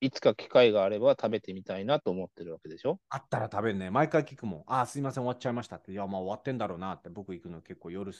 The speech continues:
Speaker 1: 夕方が多いから。
Speaker 2: でしょ？そう、お店の人にさ、「あ、もう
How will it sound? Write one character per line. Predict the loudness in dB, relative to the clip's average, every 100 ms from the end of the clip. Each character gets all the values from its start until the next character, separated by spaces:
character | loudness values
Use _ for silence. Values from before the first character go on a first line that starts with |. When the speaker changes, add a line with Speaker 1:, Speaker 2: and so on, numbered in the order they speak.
| -8
Speaker 1:
夕 | -4
方 | -4 -4
が | -4
多 | -6
い | -8
か | -16
ら。 | -20 _ _ _ _ _ _ _ -14
Speaker 2:
で |
し | -4
ょ？ | -4 -4 _
そ | 6 8 8 4
う、 | _ _ _
お | 0
店 | 0 2
の | 0
人 | 0 -2
に | -4
さ、 | 2 2 2 -2 -2
「あ、 | 2 4
も |
う | 4